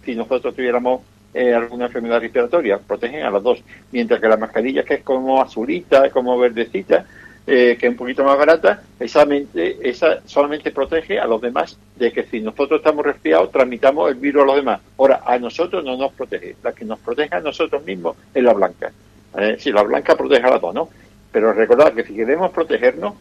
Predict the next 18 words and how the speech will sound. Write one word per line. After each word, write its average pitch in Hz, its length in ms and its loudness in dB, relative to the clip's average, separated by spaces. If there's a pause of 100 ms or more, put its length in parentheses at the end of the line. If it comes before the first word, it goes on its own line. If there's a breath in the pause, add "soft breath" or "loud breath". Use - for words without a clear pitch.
(160)
si - 80 -10
vamos 120 400 2
a, 113 360 4 (240 loud breath)
a 110 480 2
un 120 180 -6
taller 123 600 0
donde 120 220 0
hay 120 80 0
muchas 131 240 -8
personas, 113 560 -4 (260 soft breath)
estamos 127 380 -2
dando 139 300 0
o 131 340 2
recibiendo 120 560 -2
clases, 123 340 0
lo 101 80 -8
que 131 120 -6
sea, 147 320 -2